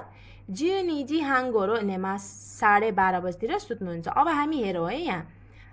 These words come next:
"आशा स्यावा अभिमास।" स्यावा अभिमास आशा हो कि राति हो? राति हो नि है, यो रङ। "सिचिजी ने ओकिमास।" सिचिजीमा उठ-, उठ्ने हो, यहाँ कति भनेको छ? "सिचिजी जु गोफुन।"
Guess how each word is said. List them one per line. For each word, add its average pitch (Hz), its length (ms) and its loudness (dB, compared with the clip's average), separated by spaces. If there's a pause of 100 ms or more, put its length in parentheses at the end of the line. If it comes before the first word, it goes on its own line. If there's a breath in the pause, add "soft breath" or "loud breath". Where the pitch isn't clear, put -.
"आशा 349 320 4
स्यावा 330 580 4
अभिमास।" 302 520 -2 (280 soft breath)
स्यावा 285 600 8
अभिमास 185 460 2
आशा 247 280 6
हो 226 140 6
कि 285 140 0
राति 339 320 2
हो? 175 160 2
राति 196 340 2
हो 196 80 -2
नि 254 120 -2
है, 339 220 0
यो 247 120 2
रङ। 190 360 0 (580 soft breath)
"सिचिजी 370 460 2
ने 370 120 0
ओकिमास।" 311 520 0
सिचिजीमा 330 540 2
उठ-, 294 200 -2 (120)
उठ्ने 285 240 0
हो, 302 140 2
यहाँ 262 300 0
कति 349 200 2
भनेको 196 380 -4
छ? 202 40 -8
"सिचिजी 247 420 -10
जु 294 220 -4
गोफुन।" 254 460 2